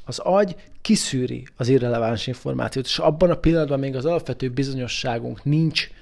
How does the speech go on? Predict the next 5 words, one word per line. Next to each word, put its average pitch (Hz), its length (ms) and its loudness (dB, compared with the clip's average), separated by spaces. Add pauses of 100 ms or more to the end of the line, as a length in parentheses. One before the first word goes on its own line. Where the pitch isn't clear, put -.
(400)
meg, 127 380 2 (1600)
addig 196 420 0
minden 185 380 4
más 165 200 6
irreleváns. 117 680 -4